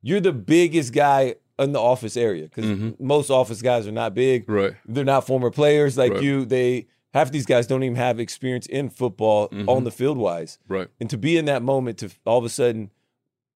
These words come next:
Speaker 1: I see how comfortable you are because you've done it all.
Speaker 2: Right.
Speaker 1: And so doing that and having that experience,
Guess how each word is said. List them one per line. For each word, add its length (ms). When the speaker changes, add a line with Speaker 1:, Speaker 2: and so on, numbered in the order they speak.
Speaker 1:
I 120
see 240
how 120
comfortable 400
you 120
are 100
because 400
you've 160
done 240
it 100
all. 280
Speaker 2:
Right. 200
Speaker 1:
And 140
so 460
doing 320
that 220
and 120
having 260
that 140
experience, 760